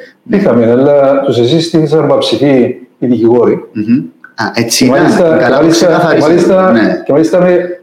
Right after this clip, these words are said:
Speaker 2: με σχόλια
Speaker 1: Οι δικηγόροι ή οι δικαστές;
Speaker 2: Δικηγόροι.
Speaker 1: Ναι.
Speaker 2: Δικηγόροι.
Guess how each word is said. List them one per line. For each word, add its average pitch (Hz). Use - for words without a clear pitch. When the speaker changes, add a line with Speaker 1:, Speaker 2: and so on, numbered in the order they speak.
Speaker 2:
με 127
σχόλια 180
Speaker 1:
Οι -
δικηγόροι 156
ή 160
οι 156
δικαστές; 160
Speaker 2:
Δικηγόροι. 131
Speaker 1:
Ναι. 104
Speaker 2:
Δικηγόροι. 123